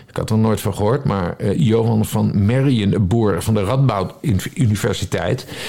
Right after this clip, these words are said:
En die, en die zegt dat dus ook, hè, van, ja, er is op zich niks mis mee met die uitzonderingsregel.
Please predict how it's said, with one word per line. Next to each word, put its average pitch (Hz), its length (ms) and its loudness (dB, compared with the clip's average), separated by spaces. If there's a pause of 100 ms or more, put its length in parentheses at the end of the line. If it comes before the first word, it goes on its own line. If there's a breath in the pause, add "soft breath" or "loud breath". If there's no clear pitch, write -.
(360 loud breath)
En 117 220 0
die, 110 160 0
en 127 140 0
die 113 120 0
zegt - 320 -2
dat 95 160 -2
dus 98 180 -2
ook, 87 260 0
hè, 135 120 2
van, 117 260 0
ja, 127 100 2
er 123 120 -2
is 131 120 -2
op - 140 -6
zich - 300 -2
niks 123 220 2
mis 185 280 2
mee 156 160 2
met 95 140 0
die - 120 -2
uitzonderingsregel. 104 1160 0